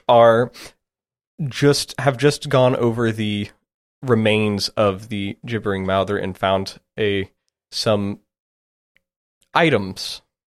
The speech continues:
of people from, that seem to have gone missing, but also, uh, began their descent to traverse back to the town. Um, as you guys know, the festival would be, the dinner would be coming up in a little while, probably a few hours from now, but,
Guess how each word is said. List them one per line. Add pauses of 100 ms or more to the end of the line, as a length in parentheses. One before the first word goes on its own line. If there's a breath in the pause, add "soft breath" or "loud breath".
(240)
of (320)
people
from, (240)
that
seem
to
have
gone
missing,
but
also, (640)
uh, (600)
began
their
descent
to
traverse
back
to
the
town. (880)
Um,
as
you
guys
know,
the
festival
would
be, (1120)
the
dinner
would
be
coming
up
in
a
little
while,
probably
a
few
hours
from
now,
but,